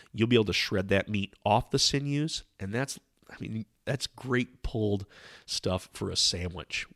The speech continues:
Um, when we make pulled turkey sandwiches, if they come off the drumstick, yeah, it's like, we, we call it a sloppy tom at that point. You pull all off, pull that meat off, add a little barbecue sauce, and man,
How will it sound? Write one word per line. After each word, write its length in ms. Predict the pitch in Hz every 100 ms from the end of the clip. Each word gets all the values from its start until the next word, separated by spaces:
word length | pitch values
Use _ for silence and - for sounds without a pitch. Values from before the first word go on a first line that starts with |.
| - _ 101
Um, 380 | 92 85 85 90
when 120 | 101
we 140 | 98 113
make 260 | 104 98 - - - - -
pulled 280 | - 107 -
turkey 240 | 104 107
sandwiches, 640 | 95 101 98 98 104 95 - - - -
if 120 | -
they 120 | 92 107
come 220 | - 107
off 160 | 104
the 160 | - 95
drumstick, 560 | 90 98 95 - 92 -
yeah, 160 | 90
it's 140 | 87 -
like, 160 | - -
we, 180 | 117 110
we 100 | 139
call 140 | 131 104
it 80 | 95
a 20 |
sloppy 420 | - 110 92 101
tom 300 | - 87 85
at 80 | 76
that 240 | 78 69
point. 240 | 78 82 -
You 120 | 95
pull 260 | - 107 98
all 260 | 101 107
off, 200 | 101 104 - - -
pull 160 | - 135
that 180 | 127 120
meat 220 | 113 107
off, 340 | 101 98 98 - - - - -
add 120 | 107
a 40 | 101
little 220 | 104 101
barbecue 440 | 98 95 92 -
sauce, 460 | 95 - 87 85 -
and 140 | 87 82
man, 300 | 82 80